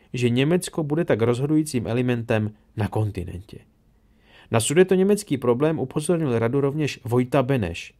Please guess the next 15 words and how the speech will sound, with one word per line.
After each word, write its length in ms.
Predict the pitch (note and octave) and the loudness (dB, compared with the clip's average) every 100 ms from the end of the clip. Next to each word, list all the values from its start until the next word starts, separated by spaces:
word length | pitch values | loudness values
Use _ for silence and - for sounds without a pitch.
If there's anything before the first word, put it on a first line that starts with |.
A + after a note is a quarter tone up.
| _ | _
starší 480 | - - G#2+ F#2+ D#3+ | -18 -2 -2 0 -8
bratr 480 | - C3+ B2+ C#3+ D3 - | -6 -6 -4 -6 -6 -6
prezidenta 520 | A#2 A2 G#2+ G2 G2+ | -6 -4 -4 -4 -4
Beneše. 400 | G2 F2 G#2 - - _ _ _ _ _ _ _ | -4 -6 -10 -18 -20 _ _ _ _ _ _ _
Ve 120 | B2+ | 0
svém 240 | A#2+ B2 A2 | 2 2 2
dopise 400 | A#2 E3 D#3 E3 | 2 0 -4 -4
z 60 | |
šestnáctého 640 | - C3+ - D3+ - E3 C3 | -4 -4 -2 -4 -2 -4 -2
května 260 | C3 C3 | -4 -2
devatenáct 420 | B2 B2+ C#3 C#3+ | -2 -2 -2 -4
set 140 | - A2 | -6 -4
padesát 440 | G#2 A2 C3 B2+ | -2 -2 -2 -2
jej 120 | B2 - | -2 -2
označil 540 | G#2+ A2+ A2 B2 A#2+ | -4 -6 -4 -4 -4